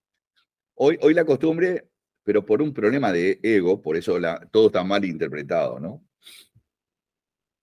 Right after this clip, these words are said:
A mí viene mañana un alumno y me dice, "Sensei, eh, yo quiero aprender a patear como fulano de tal que me dijo que si quería podía ir a aprender con él". Le digo,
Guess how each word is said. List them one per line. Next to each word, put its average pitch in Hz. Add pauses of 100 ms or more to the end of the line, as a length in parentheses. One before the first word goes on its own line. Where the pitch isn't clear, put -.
(160)
A 110
mí 170
viene 175
mañana 139
un 117
alumno 135
y -
me 120
dice, 120
"Sensei, 139
eh, 101
yo 131
quiero 170
aprender 131
a 117
patear 123
como 127
fulano 120
de 107
tal 123
que 113
me 98
dijo 110
que 92
si -
quería 101
podía 98
ir 98
a -
aprender 87
con 85
él". 78
Le 76
digo, 80